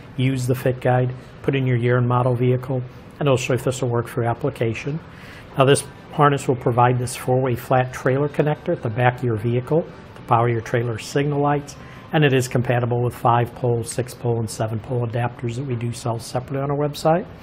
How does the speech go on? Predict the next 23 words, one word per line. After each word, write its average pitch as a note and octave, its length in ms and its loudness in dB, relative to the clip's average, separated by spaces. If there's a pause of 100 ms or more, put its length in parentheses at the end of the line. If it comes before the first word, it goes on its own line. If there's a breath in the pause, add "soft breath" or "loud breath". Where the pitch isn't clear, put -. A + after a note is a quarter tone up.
(540 loud breath)
This B2+ 160 0
will D3 140 6
connect B2+ 340 -2
very B2 200 0
quickly C#3+ 500 0
and C#3+ 80 -2
easily. D#3 440 -2 (600 loud breath)
Basically, B2 460 4
you A#2 40 2
just A#2 220 -6
locate B2 340 2
your A#2+ 120 0
connection B2+ 560 0
points, D3 440 -2
which B2 200 -6
are - 20 0
behind A2+ 380 0
the - 20 -6
tail B2+ 320 0
lights C3 300 0
of C3+ 40 0
your C3 140 -2
vehicle. C3+ 480 2